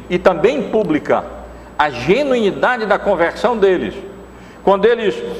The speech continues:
reuniram os seus livros de magia, as suas cartas efésias, e eles então levaram aquilo e queimaram diante de todos em praça pública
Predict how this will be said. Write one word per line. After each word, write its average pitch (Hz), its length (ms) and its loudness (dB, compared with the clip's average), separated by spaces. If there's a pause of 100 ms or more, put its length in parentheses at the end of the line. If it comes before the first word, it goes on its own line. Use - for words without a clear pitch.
(220)
reuniram 214 720 2
os 214 80 0
seus 185 240 2
livros 202 520 0
de 202 80 0
magia, 139 600 0 (640)
as 160 180 2
suas 185 300 0 (100)
cartas 214 460 -2
efésias, 131 680 0 (580)
e 147 100 4
eles 233 240 4
então 220 300 2
levaram 214 520 2
aquilo 262 560 0 (360)
e 254 540 0
queimaram 226 720 2
diante 247 380 0
de 233 100 0
todos 214 500 2
em 190 120 0
praça 196 360 0
pública 247 640 0